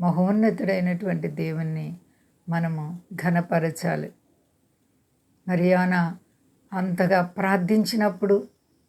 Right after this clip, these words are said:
కన్నీళ్లు విడిచినప్పుడు, చేప కడుపులో ఉండి మర్ర పెట్టినప్పుడు దేవుడు యోనా ప్రార్థన ఆలకించారు. యోనాను దేవుడు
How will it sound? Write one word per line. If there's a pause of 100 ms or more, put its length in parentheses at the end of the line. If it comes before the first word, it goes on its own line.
(760)
కన్నీళ్లు
విడిచినప్పుడు, (1500)
చేప
కడుపులో
ఉండి
మర్ర
పెట్టినప్పుడు (880)
దేవుడు
యోనా
ప్రార్థన
ఆలకించారు. (920)
యోనాను
దేవుడు